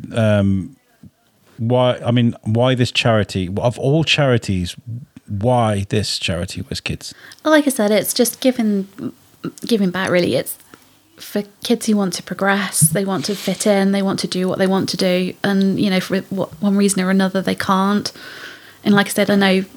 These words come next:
Speaker 2: how I feel sometimes if I'm injured or trapped in my head or something. Imagine being like that twenty-four seven, you know, just not being, it's just giving them the freedom and just the chance to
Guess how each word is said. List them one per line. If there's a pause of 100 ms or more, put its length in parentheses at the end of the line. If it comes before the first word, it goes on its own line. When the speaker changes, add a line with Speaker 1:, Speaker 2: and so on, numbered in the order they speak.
(140)
Speaker 2:
how
I
feel
sometimes
if
I'm
injured
or
trapped
in
my
head
or
something. (500)
Imagine
being
like
that (280)
twenty-four
seven,
you
know, (200)
just
not
being, (340)
it's
just
giving
them
the
freedom
and
just
the
chance
to